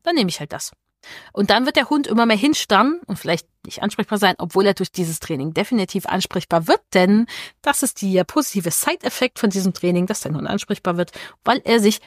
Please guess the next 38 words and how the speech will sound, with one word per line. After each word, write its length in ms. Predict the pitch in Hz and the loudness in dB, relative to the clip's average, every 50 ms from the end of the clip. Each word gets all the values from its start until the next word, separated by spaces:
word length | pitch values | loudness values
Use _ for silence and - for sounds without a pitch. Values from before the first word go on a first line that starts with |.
| _ - | _ -4
besser 240 | - 147 - 180 | -2 0 0 0
fühlt 240 | - - 202 185 - | 0 0 -2 -2 -2
und 60 | - | -4
nicht 100 | 170 - | -8 -6
mehr 100 | - 170 | -6 -6
so 80 | 180 190 | -6 -4
gestresst 400 | 254 269 - - - 170 - - | -6 -6 -6 -4 -6 -6 -6 -6
ist. 180 | - 190 - - - _ _ - - - - _ - | -8 -10 -10 -12 -16 _ _ -20 -20 -20 -20 _ 0
Und 140 | - 214 208 | 2 2 4
dann 200 | 196 220 285 370 _ _ _ _ | 4 4 2 0 _ _ _ _
hast 280 | - - - 214 - - | -6 -2 -2 0 0 2
du 60 | 208 | 0
einen 120 | 180 151 - | 0 0 2
Hund, 240 | 214 214 247 - | 2 2 2 2
der 60 | - 196 | -2 -6
stattert 380 | - - - 175 165 - 185 | -4 -2 -4 -4 -2 -2 -2
nur 100 | 180 180 | -2 -2
noch 100 | 196 202 | -2 -2
hin. 280 | - 320 349 311 185 - _ _ | -2 -2 0 0 -2 -4 _ _
Hey, 400 | - - 453 480 330 196 147 _ _ | -2 0 4 4 4 2 2 _ _
besser 240 | - 208 214 - 302 | -2 -2 0 2 2
als 200 | - - - - | 0 0 0 -2
ein 60 | 285 | -2
Hund, 120 | 254 311 285 | -2 0 0
der 80 | 330 | 0
bellt. 440 | 320 - 330 440 508 480 294 208 - - - - - - - - | 2 4 2 4 4 4 2 2 0 -4 -14 -18 -18 -18 -12 -6
Und 120 | 226 240 | -2 0
dann 160 | 240 254 277 | 2 2 2
kann 200 | 262 - 226 214 - - | 2 0 0 -2 -2 -2
man 120 | - 277 - | -2 -2 -2
<laughs> 20 | |
sich 300 | - - 226 269 - - | -2 -2 -2 -2 -2 -4
da 160 | - 170 180 | -4 -4 -2
so 140 | 190 180 185 | -2 -2 -4
zurückarbeiten. 880 | 202 - - 220 247 254 - - 156 165 160 143 139 139 - - 147 - - - - - - _ _ - | -4 -4 -4 -2 -4 -4 -4 -4 -8 -6 -4 -4 -6 -6 -8 -12 -16 -16 -16 -20 -20 -20 -20 _ _ -6
Das 180 | - 196 - - | -4 -4 -2 -2
ist 220 | 226 - - - | -4 -4 -2 0
wie, 340 | 220 214 220 233 254 302 | 2 2 4 4 2 2